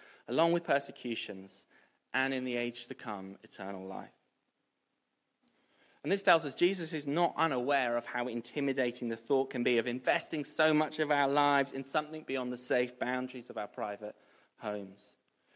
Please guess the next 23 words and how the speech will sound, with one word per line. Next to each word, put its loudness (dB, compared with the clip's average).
He 2
knows 2
it 2
will 2
not 0
always 2
be -2
straightforward 0
or 2
unproblematic, 0
but 4
he -2
wants -2
us -14
to -16
see -4
that 0
the 2
reward, 4
emotionally, 2
spiritually, -2
and 0
materially, 0